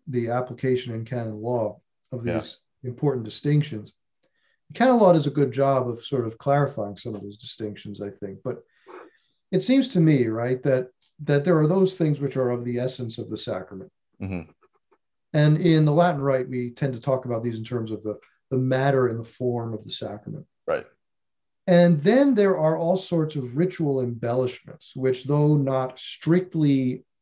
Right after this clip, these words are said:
Speaker 1: uh, constitutive of the sacrament, uh, are part of the delivery system.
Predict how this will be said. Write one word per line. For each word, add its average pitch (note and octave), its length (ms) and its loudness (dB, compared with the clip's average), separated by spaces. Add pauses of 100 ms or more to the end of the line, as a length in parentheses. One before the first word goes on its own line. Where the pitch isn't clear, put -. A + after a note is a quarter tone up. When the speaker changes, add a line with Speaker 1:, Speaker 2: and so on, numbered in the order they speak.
(140)
Speaker 1:
uh, A#2+ 200 -4
constitutive D#3 840 -2
of E3 100 0
the E3 80 -4
sacrament, E3 600 0 (1300)
uh, - 60 -8
are E3+ 360 4
part A3 200 6
of F#3+ 60 2
the G3 60 0
delivery F3 500 2
system. - 440 -14